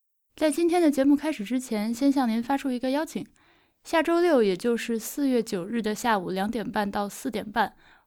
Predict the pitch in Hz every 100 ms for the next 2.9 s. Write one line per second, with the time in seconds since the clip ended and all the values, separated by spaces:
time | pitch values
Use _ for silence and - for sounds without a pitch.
0 | - 226 294 359 277 262 285 294 294 269
1 | 247 269 262 - - 170 - 226 196 -
2 | 214 240 196 180 165 185 214 254 254